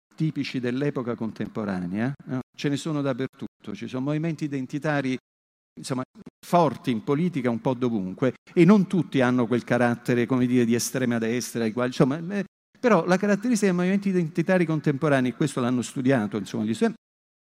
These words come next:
è caratterizzata dal fatto che loro non è che esprimono, come uno penserebbe, un'identità collettiva forte, omogenea, solida, è il contrario. Diciamo, la massa di manovra dei movimenti identitari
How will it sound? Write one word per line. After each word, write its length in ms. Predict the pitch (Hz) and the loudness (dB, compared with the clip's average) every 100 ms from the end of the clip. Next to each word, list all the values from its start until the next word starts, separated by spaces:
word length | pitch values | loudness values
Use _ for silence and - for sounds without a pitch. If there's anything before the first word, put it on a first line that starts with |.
| _ _ _ _ | _ _ _ _
è 120 | 160 | -4
caratterizzata 760 | - 196 185 202 180 156 117 143 | 0 0 2 0 0 2 2 0
dal 140 | 165 | 0
fatto 360 | - 143 113 135 | 0 0 0 0
che 80 | 170 | 2
loro 260 | 202 143 | 2 2
non 160 | 156 214 | 0 0
è 80 | 196 | 2
che 120 | 143 | 2
esprimono, 720 | 120 - - 127 131 123 113 | 2 0 0 2 2 2 0
come 220 | 117 117 | 0 -2
uno 180 | 120 135 | 0 0
penserebbe, 800 | 113 117 - 110 123 117 113 110 _ _ _ _ _ | 2 0 -2 0 0 0 -2 -2 _ _ _ _ _
un'identità 720 | - 135 131 131 131 117 147 | 2 4 6 2 2 2 2
collettiva 920 | 135 131 120 117 - 143 127 123 - - | 2 2 2 0 0 2 4 2 0 -10
forte, 600 | - 120 123 - - 120 | 0 2 2 0 0 2
omogenea, 880 | 120 117 104 107 131 113 113 113 113 | 2 0 -2 -2 0 -2 -2 -4 -4
solida, 540 | - 147 120 101 117 - | -2 0 0 -2 -6 0
è 60 | |
il 160 | 254 208 | 0 4
contrario. 680 | 214 185 240 156 95 92 87 _ _ _ _ _ _ _ 220 | 2 4 4 4 2 -2 -4 _ _ _ _ _ _ _ -10
Diciamo, 420 | 214 165 127 165 _ _ - | 2 2 2 -2 _ _ -4
la 180 | 143 175 | 2 4
massa 560 | 208 254 220 - - 196 | 4 2 2 0 4 4
di 140 | 180 | 4
manovra 720 | 170 156 139 104 98 104 104 | 2 4 4 2 0 0 2
dei 200 | 104 127 | 4 4
movimenti 540 | 131 131 131 165 151 135 | 4 4 4 2 2 0
identitari 840 | 127 120 120 110 101 90 92 117 | 0 -2 -6 -4 -2 -2 -2 -4